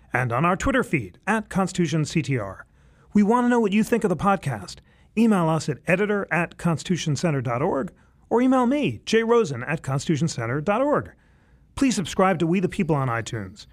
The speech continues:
Just search for us in the iTunes Store. While you're there, leave us a review.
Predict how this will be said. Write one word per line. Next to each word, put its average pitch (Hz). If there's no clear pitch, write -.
Just 262
search 277
for 185
us -
in 170
the 175
iTunes 208
Store. 196
While 135
you're 147
there, 185
leave 208
us 220
a 214
review. 185